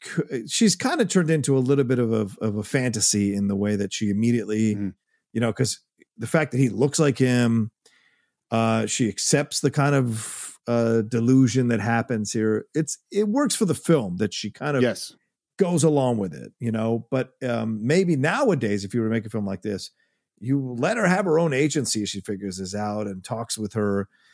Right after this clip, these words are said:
Speaker 1: her own chief of staff, her own, uh, kind of assistant there, and have the conversation and have separate convers-, and then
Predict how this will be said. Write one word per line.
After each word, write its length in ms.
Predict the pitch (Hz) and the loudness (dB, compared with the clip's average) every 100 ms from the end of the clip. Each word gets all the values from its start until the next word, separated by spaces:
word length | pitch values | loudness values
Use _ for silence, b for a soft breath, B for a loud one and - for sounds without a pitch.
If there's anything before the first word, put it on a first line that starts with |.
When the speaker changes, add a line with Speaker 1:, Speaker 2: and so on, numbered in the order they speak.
| b b - | b b -4
Speaker 1:
her 260 | 107 131 | 2 4
own 140 | 165 226 | 4 4
chief 220 | - 127 | 2 2
of 100 | 98 | 0
staff, 480 | - 110 101 104 - | -4 -2 -2 -6 -6
her 180 | 95 107 | -6 -4
own, 360 | 151 156 123 117 | -2 0 -2 -4
uh, 120 | 107 101 | -8 -8
kind 160 | 117 104 | -6 -6
of 40 | |
assistant 400 | 98 107 - 101 | -4 -6 -6 -8
there, 180 | 101 98 | -4 -4
and 100 | 98 | -4
have 240 | 98 123 | -4 -4
the 80 | 117 | -4
conversation 640 | 110 104 92 - 98 - 92 | -6 -8 -6 -6 -6 -6 -8
and 100 | 90 | -8
have 200 | 110 92 | -10 -10
separate 380 | - 123 - 104 - _ _ | -6 -6 -6 -10 -12 _ _
convers-, 320 | 113 110 101 | -4 -4 -6
and 160 | - 117 | -6 -4
then 180 | 120 | -4